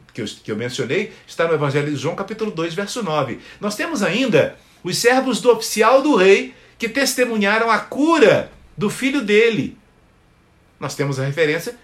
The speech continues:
de João quatro, versos cinquenta e um a cinquenta e três. Um dos maiores privilégios como amigos de Cristo é aprendermos a conhecer melhor a Deus e participar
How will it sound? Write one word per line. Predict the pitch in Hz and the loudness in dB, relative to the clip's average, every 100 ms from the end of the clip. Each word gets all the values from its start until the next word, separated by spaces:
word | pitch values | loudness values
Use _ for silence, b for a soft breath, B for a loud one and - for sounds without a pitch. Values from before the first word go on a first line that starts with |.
| _ | _
de | 143 | -6
João | 147 143 160 | -2 -2 0
quatro, | 151 135 139 208 B B | 0 -2 -2 -6 B B
versos | 139 147 156 143 | -2 0 -2 -6
cinquenta | 190 170 175 165 | -6 -8 -4 -4
e | |
um | 147 196 B | -4 -8 B
a | 208 | -10
cinquenta | 208 220 202 196 180 | -8 -8 -6 -6 -6
e | 139 | -6
três. | 123 110 104 - - B B | -4 -4 -6 -6 -10 B B
Um | 262 | -8
dos | 320 226 | -4 0
maiores | 226 190 262 294 - - | 0 0 0 -2 -4 -6
privilégios | 226 175 165 135 196 214 127 131 127 | -6 -4 -2 0 0 -2 -4 -4 -4
como | - 156 147 135 | -4 -2 0 2
amigos | 123 117 196 277 175 139 110 101 | 0 -2 -4 -4 -4 -4 -4 -6
de | 104 - | -10 -12
Cristo | - 131 165 196 - - 127 104 B B B B B _ | -8 -6 -4 -6 -6 -8 -8 -10 B B B B B _
é | 120 | -6
aprendermos | - - 113 101 135 185 180 160 | -4 -4 -6 -6 -6 -8 -10 -10
a | 139 - - | -8 -10 -14
conhecer | - 208 262 208 143 - - 180 156 | -10 -8 -6 -6 -8 -8 -10 -10 -8
melhor | 143 123 107 143 143 | -6 -4 -2 -2 -2
a | 117 | -4
Deus | 95 98 104 127 - - B B B | -4 -6 -6 -8 -10 -10 B B B
e | 110 - _ _ | -20 -20 _ _
participar | 135 147 - - 131 - 127 101 92 - | -4 -4 -10 -16 -14 -14 -12 -8 -8 -10